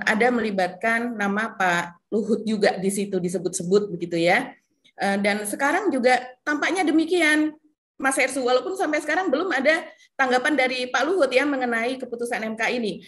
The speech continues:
Tapi kita ingat bahwa pada saat webinar Outlook dua ribu dua satu kemarin, pada hari Rabu tanggal dua puluh satu Oktober, itu Pak Luhut kan mengakui bahwa Omnibus Law ini adalah gagasan dia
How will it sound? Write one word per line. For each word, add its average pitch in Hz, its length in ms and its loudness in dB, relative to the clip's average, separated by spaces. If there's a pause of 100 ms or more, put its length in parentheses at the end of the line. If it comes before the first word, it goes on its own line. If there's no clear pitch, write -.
(240)
Tapi 247 240 2
kita 311 280 -2 (320)
ingat 277 360 2
bahwa 233 480 4
pada 220 400 2
saat 214 240 -2
webinar 202 520 -2
Outlook 220 480 -2
dua 190 280 2
ribu 190 320 -2
dua 185 240 4
satu 190 240 -2
kemarin, 190 560 0 (320)
pada 202 400 6
hari 202 280 2
Rabu 202 360 0
tanggal 190 400 0
dua 196 240 0
puluh 208 160 -4
satu 190 320 -4
Oktober, 196 640 0 (240)
itu - 200 -2
Pak 381 200 4
Luhut 339 240 4
kan 381 160 4
mengakui 349 800 2 (360)
bahwa 302 400 8
Omnibus 294 440 6
Law 285 240 6
ini 349 160 2
adalah 262 320 2
gagasan 220 480 2
dia 185 400 0